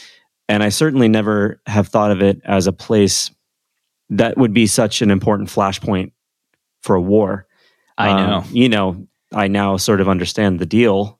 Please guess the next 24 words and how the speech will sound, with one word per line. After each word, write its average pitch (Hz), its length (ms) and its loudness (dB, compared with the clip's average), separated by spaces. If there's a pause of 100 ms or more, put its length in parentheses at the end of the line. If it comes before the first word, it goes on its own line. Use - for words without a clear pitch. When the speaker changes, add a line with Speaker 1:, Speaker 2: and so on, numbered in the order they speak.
(140)
Speaker 1:
and 98 160 -2
we'll 92 80 4
talk 107 240 0
about 92 240 0
it 85 100 -10
today, 85 280 -2
but 90 320 -2 (640)
it's, 110 280 -2
uh, 113 220 2
it's 117 200 -2
very 127 280 2
surprising 110 480 -2
to 92 80 -2
hear 92 320 0
that 90 240 -2
of 92 120 -2
all, 101 460 0 (720)
of 95 120 -2
all 110 180 2
the 101 320 0
hotspots 107 640 -2
in 104 80 -2
the 92 80 -2
world, 92 420 0